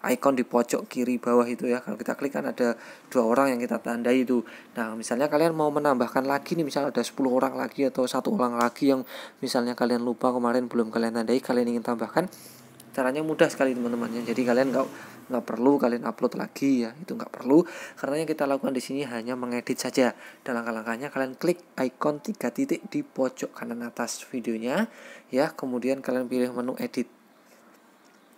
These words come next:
Nah, jika sudah kan ini ada keterangan dua orang tuh yang sudah kita, apa namanya, tandai atau kita tag. Nah, untuk menan-, menambahkan kita klik lagi, teman-teman, yang dua orangnya itu.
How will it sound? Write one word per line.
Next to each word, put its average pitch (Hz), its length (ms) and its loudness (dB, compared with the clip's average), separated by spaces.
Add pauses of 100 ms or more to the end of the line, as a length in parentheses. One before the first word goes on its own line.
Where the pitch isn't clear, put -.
(120)
Nah, 110 160 -4
jika 120 240 -4
sudah 117 240 -2
kan 170 160 -2
ini 160 160 -4
ada 131 160 0
keterangan 123 320 -2
dua 117 240 -2
orang 135 240 0
tuh 139 160 8
yang 113 160 2
sudah 117 240 -2
kita, 123 560 0 (160)
apa 120 320 2
namanya, 120 240 0
tandai 117 400 0 (320)
atau - 160 -2
kita 117 240 0
tag. - 240 -2 (400)
Nah, 113 160 -2
untuk 143 240 -2
menan-, 143 480 -4
menambahkan 139 640 0
kita 156 240 -2
klik 156 240 -2
lagi, 165 160 0
teman-teman, 143 480 -4
yang 123 160 -8
dua 123 160 4
orangnya 120 320 0
itu. 127 320 -2